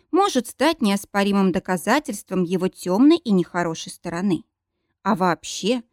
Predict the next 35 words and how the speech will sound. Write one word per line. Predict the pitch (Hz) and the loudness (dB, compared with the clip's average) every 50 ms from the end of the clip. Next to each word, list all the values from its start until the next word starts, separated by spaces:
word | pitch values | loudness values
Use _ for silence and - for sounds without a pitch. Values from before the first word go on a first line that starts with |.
| _ _ _ _ _ _ _ - | _ _ _ _ _ _ _ -6
взяв | 254 285 359 392 381 - | -2 0 2 2 0 2
во | 240 208 | 0 0
внимание | 180 196 190 185 175 180 240 311 330 294 233 190 | 2 2 2 2 4 4 6 6 6 6 6 4
его | 170 175 180 190 | 0 0 -2 -2
трепетное | - - 196 202 - - - - 196 190 170 | -2 0 -2 -2 -2 -2 -6 -2 0 0 0
отношение | - 202 190 190 - - 196 180 180 170 | 2 0 0 0 0 0 0 0 0 0
ко | - - 185 175 | 0 -2 -2 0
мне | 175 175 185 254 311 | 2 2 4 4 2
и | 311 240 202 | 2 0 -10
тёплую | _ - 196 175 - _ - 180 165 | _ -4 -4 -4 -4 _ -6 -6 -6
заботу, | 147 180 170 160 147 160 190 269 - _ _ - - _ _ _ _ _ _ _ - | -2 -4 -4 -4 -4 -4 -4 -4 -4 _ _ -20 -20 _ _ _ _ _ _ _ -8
я | - 277 359 370 | -2 0 2 2
не | 392 381 | 2 2
могу | 381 392 349 277 226 202 | 2 2 4 4 4 4
больше | 170 190 185 - - 208 | 4 2 0 0 -2 -6
думать | 180 160 196 185 190 185 - - | -4 0 2 2 2 2 0 -2
о | - 190 | -2 0
нём | 190 190 190 185 | 2 2 2 0
так | - - 165 - - | 0 -4 -8 -8 -6
резко, | 151 180 240 302 - - - - 180 - _ _ _ _ _ _ | -2 0 0 0 -2 -4 -16 -20 -20 -20 _ _ _ _ _ _
как | - 190 185 175 160 | -4 -4 -4 -2 -2
делала | 175 196 196 185 180 180 | -2 0 0 2 2 2
это | 180 - 196 190 - 190 | 0 0 -2 -6 -6 -8
последние | - 185 180 - - 170 170 175 185 185 262 302 339 | -6 -6 -8 -6 -6 -4 -4 -2 0 4 4 6 6
несколько | 339 254 262 320 - - 170 156 - - 170 | 6 4 2 0 -4 -6 -12 -12 -10 -10 -8
дней. | 190 180 175 165 151 - _ _ _ _ _ _ _ _ _ _ _ _ _ _ _ _ | -2 0 2 2 2 0 _ _ _ _ _ _ _ _ _ _ _ _ _ _ _ _
Чудовищная | - 208 196 165 202 202 180 190 - - - 190 190 180 | -4 -4 -2 0 2 0 0 0 -2 -4 -2 -2 -2 0
выходка | 160 196 190 - 202 - - 196 | 0 -2 -4 -4 -6 -10 -4 -2
мистера | 170 175 185 196 - - - 180 170 - | 0 2 2 0 -2 -2 -4 -4 -4 -2
Уэлша | - 170 175 180 233 311 339 - - - 190 | -4 -4 0 2 2 2 2 0 -6 -8 -8
с | - - - | -8 -10 -6
этим | - 202 185 - - 180 175 | -4 -4 -4 -2 0 -2 -2
его | 160 180 175 180 180 | 0 0 -2 -2 -2
убийственным | - 208 160 196 190 180 - _ - 180 170 170 165 160 | -2 -2 0 0 0 0 0 _ -4 0 2 4 4 2
зельем | 156 147 156 175 226 269 262 214 214 - - 214 | 2 -2 -2 0 0 0 0 -2 -8 -12 -20 -20